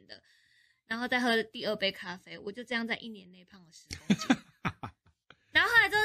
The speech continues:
Speaker 1: 就不想逛，是因为太胖，然后买衣服又买不到，那干脆就不要逛了，
Speaker 2: 哦。
Speaker 1: 然后就一直吃，一直吃，
Speaker 2: 嗯。
Speaker 1: 一直吃。
Speaker 2: 那你应该像到
Speaker 1: 是不是很废？
Speaker 2: 你应该像到，比如说我们今天要讲的这个知鹤龙王三井 outlet。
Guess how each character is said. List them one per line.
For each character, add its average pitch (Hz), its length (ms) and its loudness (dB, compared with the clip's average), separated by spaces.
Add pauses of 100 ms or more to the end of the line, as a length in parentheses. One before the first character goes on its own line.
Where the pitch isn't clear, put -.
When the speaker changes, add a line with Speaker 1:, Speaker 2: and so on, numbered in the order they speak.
Speaker 1:
就 427 140 4
不 427 100 0
想 254 180 0
逛， 302 200 0
是 294 100 -2
因 294 80 2
为 302 80 2
太 294 160 2
胖， 254 240 -2
然 220 140 2
后 254 80 0
买 196 160 0
衣 214 100 0
服 208 160 -8
又 208 100 0
买 180 140 -10
不 185 100 -18
到， 226 140 -4
那 226 100 0
干 226 140 -2
脆 226 100 0
就 220 80 -2
不 190 140 -12
要 180 160 0
逛 87 240 -12
了， 69 140 -20
Speaker 2:
哦。 - 80 -14
Speaker 1:
然 220 100 0
后 254 60 0
就 277 80 2
一 240 120 0
直 202 120 -8
吃， - 180 -14
一 202 80 -14
直 190 100 -20
吃， 113 160 -6
Speaker 2:
嗯。 101 60 2
Speaker 1:
一 104 60 -2
直 101 100 -8
吃。 - 260 -20 (600)
Speaker 2:
那 165 160 -2
你 117 120 4
应 139 120 4
该 143 180 4
像 131 180 2
到 120 60 0
Speaker 1:
是 120 80 0
不 349 60 6
是 - 60 4
很 233 120 0
废？ 202 420 -2 (180)
Speaker 2:
你 117 100 0
应 160 80 2
该 170 180 4
像 160 220 2
到， 151 120 4
比 135 120 6
如 131 80 6
说 135 100 4
我 123 60 4
们 98 100 2
今 120 100 2
天 117 80 4
要 117 80 2
讲 - 220 -6
的 80 80 0
这 98 140 -8
个 90 280 -4
知 208 300 2
鹤 180 240 8
龙 127 240 2
王 110 180 2
三 127 240 0
井 90 180 -8
outlet。 92 320 -10